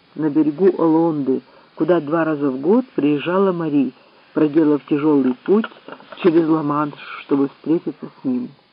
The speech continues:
Она приезжала в Шербург, где ее поджидал Жозеф Ингу, их верный друг, и отвозил ее в небольшую усадьбу, утопающую в зелени,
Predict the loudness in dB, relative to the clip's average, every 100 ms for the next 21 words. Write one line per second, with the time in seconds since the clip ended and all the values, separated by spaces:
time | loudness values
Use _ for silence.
0 | _ _ _ _ _ _ 0 2 4 4
1 | 4 4 2 0 -2 0 2 2 2 -2
2 | -2 -8 -20 -20 -14 -2 4 6 6 4
3 | 0 0 0 0 -2 -4 -8 -10 -4 -4
4 | 0 0 -2 -4 -4 -2 0 0 0 -2
5 | -6 0 0 2 0 -2 0 0 -2 -8
6 | _ _ _ _ 0 2 4 4 4 4
7 | 4 4 2 0 -2 0 0 0 -2 -4
8 | -2 -2 -2 -4 -4 -6 -4 -4 -4 -2
9 | -2 -2 0 2 2 0 -6